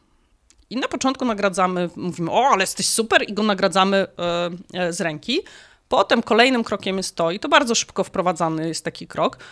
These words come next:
że my mówimy: „Dobra, fajnie, że zrezygnowałeś, możesz zjeść”. W taki sposób pies uczy się podejmowania prawidłowych decyzji, a nie reagowania na komendy. U młodych psów to idzie bardzo szybko, u starszych psów, no, rzeczywiście zmiana nawyków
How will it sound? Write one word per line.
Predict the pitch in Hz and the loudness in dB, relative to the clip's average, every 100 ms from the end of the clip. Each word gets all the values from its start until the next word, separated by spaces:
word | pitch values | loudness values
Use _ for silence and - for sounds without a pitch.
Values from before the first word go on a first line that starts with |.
| - | -8
że | - | -2
my | 202 | 0
mówimy: | 196 185 190 | 0 -2 -2
„Dobra, | 180 - 240 214 | 2 4 6 6
fajnie, | - 285 302 240 | 6 6 6 4
że | 226 | 2
zrezygnowałeś, | 233 220 214 214 185 165 208 - - _ | 0 0 0 2 2 2 2 0 -6 _
możesz | 240 180 170 214 | -2 -2 -2 0
zjeść”. | 285 127 - - - _ _ _ | 2 0 -4 -12 -16 _ _ _
W | - | 2
taki | 269 294 320 | 4 4 2
sposób | - 220 - 240 - - | 6 4 6 2 2 -2
pies | 220 - | -2 -2
uczy | 202 196 | -4 -2
się | - 214 | -2 -2
podejmowania | 214 214 208 190 226 247 | 0 0 0 2 2 2
prawidłowych | 226 202 196 202 208 | -2 -2 0 0 0
decyzji, | 185 185 214 202 214 302 - - | -2 -2 -2 -2 0 -2 -2 0
a | |
nie | 220 240 | 4 6
reagowania | 240 226 214 226 214 | 8 8 6 0 0
na | 196 | -2
komendy. | - 185 160 160 - - _ _ | -2 -2 0 -2 -8 -14 _ _
U | 285 | 4
młodych | 294 320 262 - | 8 8 6 0
psów | - - | -2 2
to | 254 | 2
idzie | 220 | 2
bardzo | 196 196 233 | 2 2 2
szybko, | - - 302 302 - | 0 2 8 8 6
u | |
starszych | - 233 - 233 | 0 2 2 0
psów, | - - 202 - | -2 -2 -2 0
no, | 220 214 214 196 - | -2 0 -2 -6 -4
rzeczywiście | 190 196 220 - 214 | -4 -2 -2 0 0
zmiana | 196 214 220 214 | 4 6 6 4
nawyków | 202 196 196 - 190 220 - | 2 2 2 2 2 2 -2